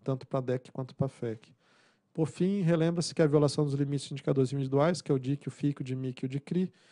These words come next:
resultam em compensações de unidades consumidoras, e a tabela um apresenta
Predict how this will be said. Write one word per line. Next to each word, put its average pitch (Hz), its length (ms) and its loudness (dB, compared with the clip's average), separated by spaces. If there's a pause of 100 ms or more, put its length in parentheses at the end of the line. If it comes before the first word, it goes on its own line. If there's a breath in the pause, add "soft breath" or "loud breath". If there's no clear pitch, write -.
(200 soft breath)
resultam 156 840 2
em 151 340 0
compensações 143 600 2
de 139 60 -4
unidades 135 220 -2
consumidoras, 156 600 0
e 180 40 -2
a 165 40 -2
tabela 170 400 2
um 151 140 0
apresenta 143 600 -2